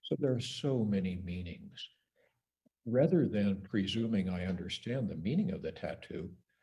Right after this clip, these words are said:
I think the most useful thing is to ask the person who has it, "Wow,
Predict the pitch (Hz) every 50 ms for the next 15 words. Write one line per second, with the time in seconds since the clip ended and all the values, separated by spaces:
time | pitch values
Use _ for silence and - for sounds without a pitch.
0 | _ _ _ - - 123 120 - 180 151 - - 101 87 95 98 95 95 - -
1 | - 101 117 156 - - - - - - - 101 95 90 92 101 95 - - -
2 | - - 82 87 90 - - - - - - - 117 104 - - - 113 110 117
3 | 110 - 95 131 185 - - - - - _ _ _ _ _ _ _ _ _ _
4 | _ _ _ _ _ _ _ _ 98 - - 143 156 135 117 - -